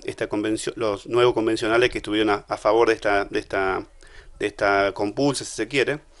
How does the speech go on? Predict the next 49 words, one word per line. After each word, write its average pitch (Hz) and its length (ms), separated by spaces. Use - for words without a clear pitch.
Nosotros 139 360
ahí 147 280
comenzamos 131 600
ya 131 320
a 110 60
decir 113 240
que 131 80
las 117 80
cosas 117 160
estaban 117 220
mal 131 180
hechas. 139 380
Desde 110 160
ese 123 200
día 131 200
comenzamos 127 680
a 131 120
decírselo 120 520
cada 120 240
día 135 180
que 120 100
íbamos 117 260
en 110 60
las 107 40
reuniones. 123 220
Estuvimos 123 240
presentes 117 420
a - 20
varias 117 240
reuniones. 131 580
Nunca 135 340
fue, 135 380
como 110 220
lo 107 80
dijeron 123 500
nosotros, 120 380
de 110 60
una 110 120
manera, 110 440
este, 98 580
prepotente. 107 680
Todo 127 120
lo 120 100
contrario, 113 400
fuimos 117 240
a 98 40
charlar, 120 480
a - 40
decirle 110 540